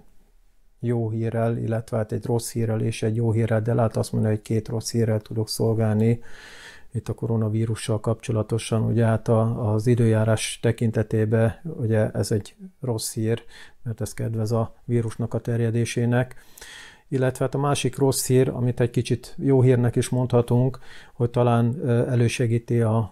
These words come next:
a Bajor Parlamentnek tegnap hozott, ö, új rendelkezéseinek a betartatását.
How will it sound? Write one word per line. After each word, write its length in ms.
a 440
Bajor 300
Parlamentnek 680
tegnap 360
hozott, 500
ö, 300
új 420
rendelkezéseinek 1120
a 40
betartatását. 1120